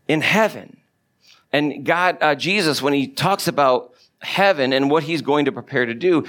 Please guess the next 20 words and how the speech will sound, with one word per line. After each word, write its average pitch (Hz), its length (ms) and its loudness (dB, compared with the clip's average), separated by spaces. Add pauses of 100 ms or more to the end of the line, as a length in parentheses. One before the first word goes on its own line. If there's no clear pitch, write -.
(140)
he 147 180 2
uses 175 240 2
an 151 60 2
example 135 560 0
that 120 180 -4
they 120 140 2
would 123 200 -2
completely 120 520 -2
understand 104 480 -2
because 127 400 -2
this 110 200 -6
is 120 120 -6
culturally 117 440 -4
what 107 220 -2
they 110 140 -4
did, 135 160 0
is 107 120 -2
they 107 120 0
built 104 340 -4
on 95 180 0